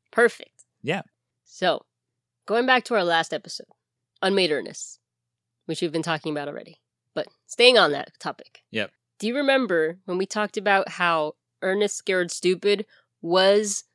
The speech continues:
Speaker 1: initially, at some point, a haunted house movie?
Speaker 2: Yes.
Speaker 1: Okay.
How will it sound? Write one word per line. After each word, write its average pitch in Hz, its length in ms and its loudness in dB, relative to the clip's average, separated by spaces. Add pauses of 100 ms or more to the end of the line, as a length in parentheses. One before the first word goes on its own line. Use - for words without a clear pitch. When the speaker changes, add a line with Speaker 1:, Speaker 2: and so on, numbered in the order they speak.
(120)
Speaker 1:
initially, 220 760 4 (160)
at 185 140 2
some 214 260 2
point, 202 400 -2
a 175 220 -2
haunted 185 360 0
house 202 360 -4
movie? 262 380 -4 (280)
Speaker 2:
Yes. - 540 -8
Speaker 1:
Okay. 190 400 2